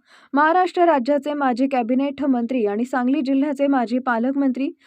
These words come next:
मिरज विधानसभा मतदारसंघाचे लोकप्रिय आमदार डॉक्टर सुरेश भाऊ खाडे यांनी लागलीच मुंबईत मुख्यमंत्री देवेंद्र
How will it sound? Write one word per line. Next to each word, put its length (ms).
मिरज 320
विधानसभा 600
मतदारसंघाचे 960
लोकप्रिय 460
आमदार 400
डॉक्टर 300
सुरेश 400
भाऊ 300
खाडे 300
यांनी 340
लागलीच 460
मुंबईत 440
मुख्यमंत्री 540
देवेंद्र 340